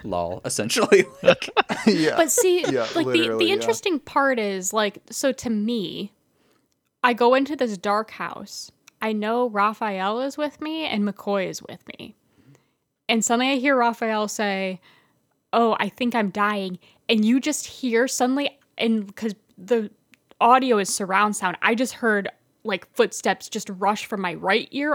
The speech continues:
Speaker 3: all the way to my left ear.
Speaker 2: Mm-hmm.
Speaker 3: And the, the door slammed and locked. I figured Raphael was dead 'cause his comms went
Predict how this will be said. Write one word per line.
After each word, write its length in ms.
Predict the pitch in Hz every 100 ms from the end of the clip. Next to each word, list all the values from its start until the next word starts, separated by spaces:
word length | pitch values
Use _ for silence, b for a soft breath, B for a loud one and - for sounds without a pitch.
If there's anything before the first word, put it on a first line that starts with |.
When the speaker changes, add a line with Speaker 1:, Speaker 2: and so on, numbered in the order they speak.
| -
Speaker 3:
all 200 | 196 208
the 80 | 214
way 120 | 214
to 60 | 196
my 160 | 175
left 460 | 165 170 175 - -
ear. 340 | 131 87 196 - B
Speaker 2:
Mm-hmm. 120 | 131 127
Speaker 3:
And 140 | 185 190
the, 100 | 220
the 160 | -
door 320 | 180 214 226 233
slammed 520 | - 208 190 180 175
and 300 | 185 180 180
locked. 500 | 202 180 180 - - _ b b b b _ _ _ _ _ _ _ _ -
I 140 | 202 226
figured 520 | - 277 277 220 208 -
Raphael 600 | 233 226 233 214 214 202
was 160 | 185 175
dead 400 | 233 240 196 -
'cause 300 | 196 175 - _
his 320 | - 240 220
comms 440 | - 202 185 180
went 340 | 175 185 170